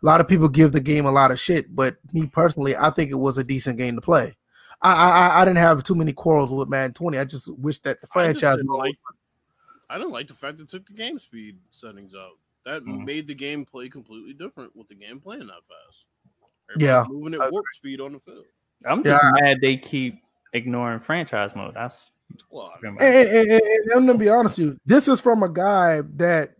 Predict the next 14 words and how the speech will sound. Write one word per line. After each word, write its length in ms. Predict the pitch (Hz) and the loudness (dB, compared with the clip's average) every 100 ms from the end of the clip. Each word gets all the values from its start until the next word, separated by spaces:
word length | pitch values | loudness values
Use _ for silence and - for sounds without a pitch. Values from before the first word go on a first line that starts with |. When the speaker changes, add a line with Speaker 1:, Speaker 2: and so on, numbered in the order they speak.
| - | -10
Speaker 1:
that 320 | - 170 151 131 | -4 -2 -2 -6
wants 400 | 131 180 170 135 | -4 0 0 2
refs 400 | 151 175 - 175 | 4 4 2 -2
on 120 | 165 | -2
the 60 | |
field 560 | 151 170 165 170 170 165 | -2 -2 0 2 2 0
and 180 | 143 135 | -2 -6
the 40 | |
chain 380 | 123 175 160 156 | -6 -4 -2 -2
gang 260 | 151 151 151 | -2 -2 0
and 80 | 147 | 2
all 140 | 147 | 2
that. 140 | 143 - - - | 2 -2 -18 -4
I, 160 | 180 | 2